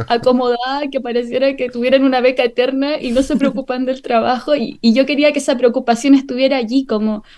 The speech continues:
por el lugar que ocupaban esos personajes. O sea, son personajes que son de clase trabajadora, todo el tiempo están reivindicando o rehuyendo de esa idea, ¿no? Pero está allí. Entonces, Chilco,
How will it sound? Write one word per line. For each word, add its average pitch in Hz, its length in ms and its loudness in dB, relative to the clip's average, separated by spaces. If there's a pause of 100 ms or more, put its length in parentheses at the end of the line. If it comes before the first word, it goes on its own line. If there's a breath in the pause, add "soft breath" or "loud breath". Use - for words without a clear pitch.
por 226 120 2
el 220 100 4
lugar 240 280 4
que 349 80 -6
ocupaban 269 480 0
esos 220 220 -4
personajes. 220 520 -4
O - 40 -12
sea, 254 200 2 (280 loud breath)
son 269 220 0
personajes 277 500 0
que 254 100 -2
son 294 220 4
de 294 100 0
clase 277 280 -4
trabajadora, 247 880 -2 (160)
todo 277 140 6
el 269 140 2
tiempo 294 260 4
están 277 260 2
reivindicando 269 800 2
o 220 260 2 (720 loud breath)
rehuyendo 262 680 4
de 269 80 6
esa 262 200 -2
idea, 247 360 -2
¿no? 233 240 -4
Pero 226 200 2
está 233 240 -4
allí. 226 240 -2 (580 loud breath)
Entonces, 277 800 4
Chilco, 311 580 0